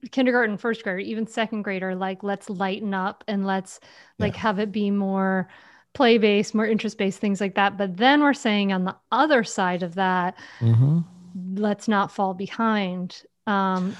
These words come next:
Speaker 1: are
Speaker 2: Well, but
Speaker 1: these
Speaker 2: you're talking, I
Speaker 1: conflicting
Speaker 2: mean, the
Speaker 1: messages?
Speaker 2: difference between a tenth or
Speaker 1: Mm-hmm.
Speaker 2: eleventh grader and a first grader
Speaker 1: Mm-hmm.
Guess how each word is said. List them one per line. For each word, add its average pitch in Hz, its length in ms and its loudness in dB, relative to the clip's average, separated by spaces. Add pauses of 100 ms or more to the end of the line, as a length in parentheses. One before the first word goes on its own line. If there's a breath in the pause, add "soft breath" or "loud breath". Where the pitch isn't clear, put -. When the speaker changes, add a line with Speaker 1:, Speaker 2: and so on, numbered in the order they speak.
Speaker 1:
are 226 60 -4
Speaker 2:
Well, 180 80 6
but 160 60 4
Speaker 1:
these 185 120 6
Speaker 2:
you're 196 120 8
talking, - 120 4
I 143 80 6
Speaker 1:
conflicting 120 180 2
Speaker 2:
mean, 120 120 6
the 135 60 6
Speaker 1:
messages? 139 180 4
Speaker 2:
difference 160 260 6
between 139 160 4
a 113 60 6
tenth 127 300 4
or - 20 6
Speaker 1:
Mm-hmm. 113 80 4
Speaker 2:
eleventh 113 360 4
grader 107 280 4
and 101 80 4
a 95 40 0
first 113 320 0
grader 98 360 -2
Speaker 1:
Mm-hmm. 208 380 -12